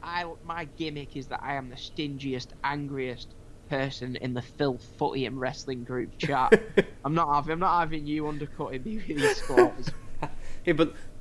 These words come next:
Speaker 2: the next show's gonna be amazing. They're all gonna be five-star classics. And
Speaker 1: Yeah,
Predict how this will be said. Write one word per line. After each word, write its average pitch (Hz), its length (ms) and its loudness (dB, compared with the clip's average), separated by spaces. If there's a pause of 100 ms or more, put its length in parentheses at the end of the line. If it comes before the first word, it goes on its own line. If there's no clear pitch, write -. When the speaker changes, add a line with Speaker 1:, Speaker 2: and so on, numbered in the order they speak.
(360)
Speaker 2:
the 139 160 6
next 151 260 6
show's 151 240 6
gonna 123 180 2
be 117 100 4
amazing. 117 400 6
They're 110 100 2
all 120 120 4
gonna 113 160 0
be 113 140 0
five-star 110 600 0
classics. - 720 -4 (640)
And 123 140 0
Speaker 1:
Yeah, 127 360 0